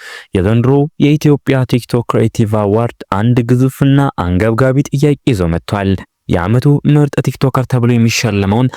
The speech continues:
አዲስ መኪና ቁልፍ ማን ይቀበላል? ይህ መድረክ ለሶስተኛ ጊዜ ሲካሄድ ላለፉት ሁለት ዓመታት በርካታ ወጣት የይዘት ፈጣሪዎችን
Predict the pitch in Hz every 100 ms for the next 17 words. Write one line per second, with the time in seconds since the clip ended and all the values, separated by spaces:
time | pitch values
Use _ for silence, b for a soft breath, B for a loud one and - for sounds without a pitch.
0 | B B 120 123 107 110 - 107 - 101
1 | 101 117 110 - - 113 120 104 - -
2 | 98 90 98 101 92 B B - 135 190
3 | 123 - 101 101 - B B 92 117 117
4 | 139 143 139 139 143 156 117 - 98 104
5 | 113 - B - 87 92 113 131 135 139
6 | 147 139 143 151 - - 123 147 143 147
7 | 139 - 131 127 - 127 127 120 120 -
8 | 120 - 123 120 117 - 127